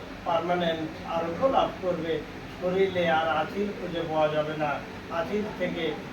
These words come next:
মুক্ত হয়ে যাবে। তাই যাদের শরীরে বারবার অসংখ্য আঁচিল উঠতে থাকে, তারা প্রতিষেধক ব্যবস্থা গ্রহণ করুন, যাতে আঁচিল শরীরে আর আবির্ভাব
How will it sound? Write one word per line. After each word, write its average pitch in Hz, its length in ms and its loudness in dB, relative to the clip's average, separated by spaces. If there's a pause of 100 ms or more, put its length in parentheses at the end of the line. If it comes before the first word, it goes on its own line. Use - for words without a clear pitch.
(100)
মুক্ত 240 340 0
হয়ে 165 300 2
যাবে। 147 300 2 (920)
তাই 190 300 12 (360)
যাদের 208 280 4 (120)
শরীরে 208 320 0 (120)
বারবার 190 400 6 (280)
অসংখ্য 214 440 0
আঁচিল 180 320 0
উঠতে 170 340 -4
থাকে, 196 300 0 (420)
তারা 240 280 4
প্রতিষেধক 226 680 -4 (100)
ব্যবস্থা 180 420 0
গ্রহণ 180 420 2
করুন, 233 260 2 (440)
যাতে 202 240 4
আঁচিল 202 380 2 (120)
শরীরে 196 300 2
আর 180 220 6 (340)
আবির্ভাব 185 520 6